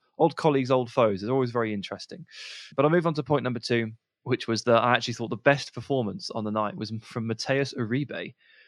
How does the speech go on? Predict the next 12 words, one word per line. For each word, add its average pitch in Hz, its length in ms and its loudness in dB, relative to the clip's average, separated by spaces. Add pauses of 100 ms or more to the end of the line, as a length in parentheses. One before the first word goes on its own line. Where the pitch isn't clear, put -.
(100)
which 117 160 0
I 113 80 6
did 156 300 4
not 131 320 2
expect - 720 -2 (480)
to - 120 -6
say. 110 500 0 (360)
Given 156 240 4
the 156 60 4
amount 139 220 4
of 120 80 -4
talent 127 440 0